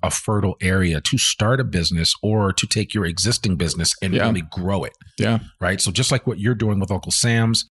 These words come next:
Speaker 1: there are a lot of businesses that are coming here. How do you think that's gonna play into your ecosystem as you continue to grow this store?
Speaker 2: Yeah. I mean, I think that, like, the amount that the cities up here, the businesses up here are investing in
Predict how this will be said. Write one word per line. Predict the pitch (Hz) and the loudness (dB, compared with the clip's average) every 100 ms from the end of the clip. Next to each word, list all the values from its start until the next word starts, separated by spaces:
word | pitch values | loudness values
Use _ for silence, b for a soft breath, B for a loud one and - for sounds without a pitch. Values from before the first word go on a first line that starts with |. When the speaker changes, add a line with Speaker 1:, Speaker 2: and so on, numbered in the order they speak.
| _ - | _ -4
Speaker 1:
there | 98 | -2
are | |
a | 90 | 0
lot | 98 113 | 0 0
of | 113 | 0
businesses | 98 90 98 104 90 | -2 -2 -2 -4 -4
that | 90 | -2
are | 85 | -2
coming | - 101 90 | 0 0 2
here. | 87 - _ - | 0 -2 _ -6
How | - 180 | 0 0
do | 226 | 2
you | 185 | 0
think | 151 - 107 | 0 0 0
that's | 113 113 - | 0 -2 -2
gonna | 92 90 | -4 -4
play | - 104 98 87 | -6 -2 -2 -2
into | 90 90 87 80 - | -2 0 0 0 0
your | 90 85 85 92 90 | 0 0 0 -2 0
ecosystem | 92 90 92 - 87 - 85 | -4 -2 0 0 0 -2 0
as | 80 85 | 0 -2
you | |
continue | 92 85 - 85 | -2 -4 0 0
to | 82 | 0
grow | 78 80 | -2 -2
this | 71 - | 0 0
store? | - 78 71 69 - _ _ _ | 0 -2 -2 -6 -10 _ _ _
Speaker 2:
Yeah. | - 190 127 - | 0 2 0 0
I | |
mean, | 131 127 | 2 4
I | 123 | 2
think | 143 135 - | 2 0 2
that, | 123 110 | 0 2
like, | 113 110 - - _ _ - | 2 0 -2 -14 _ _ 0
the | 127 | 4
amount | 123 127 120 | 6 4 4
that | 127 123 113 - - _ _ - | 2 2 2 -2 -14 _ _ -4
the | 131 | 0
cities | - 127 123 | 2 2 2
up | 123 117 | 2 0
here, | - 120 117 | 0 0 2
the | |
businesses | 120 117 123 123 123 | 0 2 2 2 2
up | 117 | 0
here | - 120 | 0 0
are | 117 | 2
investing | 117 117 117 - 120 | 2 2 -2 0 2
in | 117 110 113 | 4 4 2